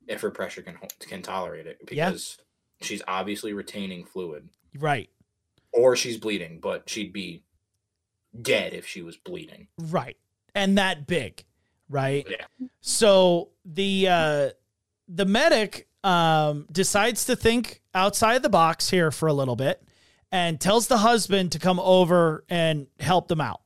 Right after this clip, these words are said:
Speaker 2: Um, the medic begins to get their B V M. Uh, they, they believe that she is too far past C pap. Um, so they're gonna go the,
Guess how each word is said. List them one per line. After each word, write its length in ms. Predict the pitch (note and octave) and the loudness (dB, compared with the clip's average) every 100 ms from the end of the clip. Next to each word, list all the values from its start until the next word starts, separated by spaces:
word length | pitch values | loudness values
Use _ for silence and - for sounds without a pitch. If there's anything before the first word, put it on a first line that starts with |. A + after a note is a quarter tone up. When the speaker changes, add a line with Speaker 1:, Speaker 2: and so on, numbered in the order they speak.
| _ _ _ _ _ _ | _ _ _ _ _ _
Speaker 2:
Um, 560 | E3+ D#3+ D#3 D3 C#3+ - | 0 2 4 2 -2 -10
the 140 | D#3+ F3 | -8 0
medic 300 | G3 A3+ G#3+ | 2 2 0
begins 440 | G#3+ A3 G#3+ G3+ | 0 2 2 0
to 100 | - | -2
get 200 | F3 G3 | -4 0
their 120 | G3+ | 0
B 200 | D#3+ G3+ | 2 2
V 160 | A3 B3+ | 2 2
M. 320 | G#3 G3+ B3 - _ _ | 2 2 0 -6 _ _
Uh, 280 | D#3+ D#3+ D3+ | -2 0 0
they, 420 | C#3 D#3+ F#3 G#3 G3 | 0 0 2 0 -2
they 240 | D3+ F3+ | -2 0
believe 580 | G#3 A3 G#3 G#3+ A3+ F#3 | 2 2 2 0 -2 0
that 360 | F#3 F#3 E3+ - _ _ _ | 4 4 4 -2 _ _ _
she 380 | - - F#3+ F3 | -6 -2 2 2
is 160 | D3 | 0
too 240 | - A3 G#3 | 2 2 2
far 340 | - G3 F#3+ | 4 6 6
past 380 | - F#3 F3 - | 4 2 2 0
C 180 | G3 F#3 | 0 0
pap. 360 | G3 G#3 - - _ _ _ _ _ - | 2 0 -2 -10 _ _ _ _ _ -4
Um, 580 | F3+ E3+ D#3+ D#3 D3+ D#3 | 0 2 2 2 0 -4
so 260 | - F3+ | 0 2
they're 220 | D3+ F3 F#3+ | 4 4 4
gonna 160 | G3 | 2
go 360 | E3 F3+ F3 E3+ | 4 4 6 4
the, 520 | C#3+ E3+ D#3 D3 C3+ | 2 4 4 2 -2